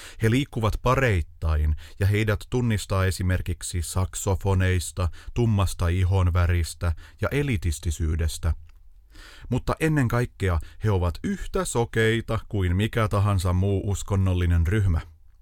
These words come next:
Heille on täysin turha sanoa, että muutakin musiikkia on. Korkeintaan myöhäisprofeetallinen Steely Dan-yhtye hyväksytään, mutta sekin vain nuoremmissa,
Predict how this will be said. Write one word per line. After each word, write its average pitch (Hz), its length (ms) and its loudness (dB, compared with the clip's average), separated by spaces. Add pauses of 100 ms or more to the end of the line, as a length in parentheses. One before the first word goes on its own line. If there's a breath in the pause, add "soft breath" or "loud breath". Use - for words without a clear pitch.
(360 loud breath)
Heille 104 240 2
on 90 120 2
täysin 104 400 2
turha 104 320 2
sanoa, 98 480 2
että 85 380 -2 (240 loud breath)
muutakin 98 520 2
musiikkia 90 680 0
on. 92 300 2 (800 loud breath)
Korkeintaan 143 760 2
myöhäisprofeetallinen 104 1600 0
Steely 135 440 0
Dan-yhtye 92 1080 -2
hyväksytään, 98 880 0 (300 loud breath)
mutta 107 300 -2
sekin 117 560 -2
vain 127 400 2
nuoremmissa, 110 1000 4